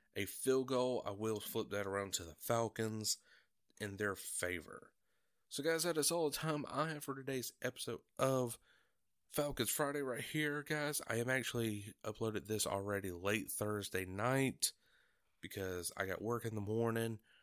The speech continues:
or at the time you're hearing this, really. And then I'm getting off early, and then I'm really just taking the weekend to myself to play some Black Ops Cold War. Um,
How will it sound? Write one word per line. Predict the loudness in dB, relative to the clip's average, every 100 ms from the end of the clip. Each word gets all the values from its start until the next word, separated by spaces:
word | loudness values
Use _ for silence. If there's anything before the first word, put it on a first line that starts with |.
| _ _ -8
or | -4 -2
at | -2
the |
time | 0 2 2
you're | 0
hearing | 2 2 2
this, | 2 2
really. | 4 2 2 -2 -4 _ _ _ _ _ _ _ _ _ -2
And | 2
then | 2
I'm | 2
getting | -2 0
off | 0 2
early, | 2 2 2
and | -2 0
then |
I'm | -2 -2
really | -4 -4
just | -4 -4 -4
taking | -4 -2 -2 -2 -6 -20 _ _ _
the | -6
weekend | -2 0 0 -4
to | -4 -6
myself | 0 2 4 2 -2
to | -8
play | -6 -4
some | -4 -4
Black | -4 -6 -2
Ops | -2
Cold | 2 2 2
War. | 0 -2 -4 -2 -4 -6 _ _ _ _ _ _ _ _ -8
Um, | -4 -2 -2 -4